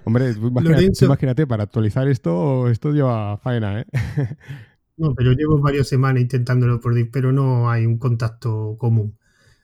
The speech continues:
Speaker 2: Bueno, Lorenzo, en tu caso, ¿qué, qué crees que el pue-, qué dan los clientes alternativos? ¿Qué les queda por dar?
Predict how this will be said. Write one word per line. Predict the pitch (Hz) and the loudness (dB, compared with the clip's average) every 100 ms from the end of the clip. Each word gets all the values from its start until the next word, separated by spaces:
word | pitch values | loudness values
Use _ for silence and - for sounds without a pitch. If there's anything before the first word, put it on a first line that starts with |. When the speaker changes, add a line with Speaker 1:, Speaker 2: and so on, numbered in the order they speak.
| _ | _
Speaker 2:
Bueno, | - 185 208 | 0 4 4
Lorenzo, | 156 170 202 175 | 4 2 2 0
en | |
tu | 139 139 | -2 -2
caso, | 202 - 285 370 _ | -2 0 -4 -4 _
¿qué, | 160 170 175 170 _ _ _ _ | -2 0 0 -2 _ _ _ _
qué | - 170 | -6 -2
crees | 208 196 | 2 2
que | - 190 | 2 2
el | 175 170 | 2 0
pue-, | - 180 - | 0 0 0
qué | 208 | 2
dan | 202 180 139 135 | 4 4 2 2
los | 139 139 - | 0 0 -2
clientes | 160 143 131 143 135 | -2 0 -2 -2 0
alternativos? | 131 123 135 127 139 127 | 0 0 0 2 2 2
¿Qué | 165 | 2
les | 185 | 0
queda | - 165 131 | 0 -2 0
por | 139 127 | 0 0
dar? | 117 | -2